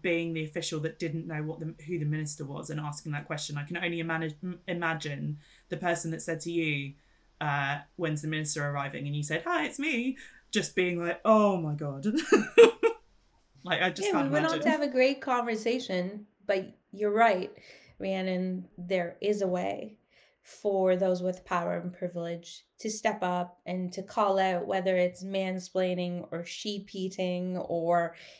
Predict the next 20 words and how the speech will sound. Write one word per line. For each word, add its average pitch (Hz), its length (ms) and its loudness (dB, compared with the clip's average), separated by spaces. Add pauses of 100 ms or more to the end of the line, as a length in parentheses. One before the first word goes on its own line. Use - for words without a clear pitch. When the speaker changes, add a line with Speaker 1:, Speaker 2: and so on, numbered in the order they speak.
(100)
Speaker 2:
you 175 100 -6
know, 170 240 -2
folks 180 360 2
speaking 202 540 -2
over 180 680 4
women. 180 560 0 (680)
That, - 340 2
that's, 202 400 2
those 196 260 2
are 202 80 8
good 190 340 6
ways 185 380 4
to - 100 -8
use 175 280 -2
your 180 120 0
privilege. 170 640 0 (100)
Uh, 175 380 -4
the 185 120 -4
Prime 196 260 -2
Minister, 190 520 2